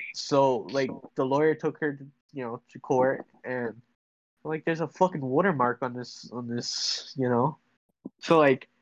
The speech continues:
at that point, when I heard it was her, I'm like, "Dude, Enzo's gonna win this fucking case. There's no way, dude. This fucking,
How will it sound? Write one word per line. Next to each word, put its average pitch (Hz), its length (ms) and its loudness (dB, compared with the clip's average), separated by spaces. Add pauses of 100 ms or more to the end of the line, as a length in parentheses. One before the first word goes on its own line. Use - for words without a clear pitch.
(120)
at 160 160 4
that 180 220 4
point, 165 200 -2
when 156 120 -4
I 170 100 -2
heard 160 240 -2
it 160 60 0
was 135 160 -6
her, 180 240 2
I'm 139 120 -2
like, 135 240 -8
"Dude, 131 220 -4
Enzo's 131 420 -6
gonna 123 200 -8
win 117 200 -8
this 117 160 -10
fucking 120 380 -4
case. 123 260 -2
There's 131 220 -2
no 139 160 2
way, 127 420 4 (500)
dude. 120 300 -4 (140)
This 123 180 -8
fucking, 131 580 -2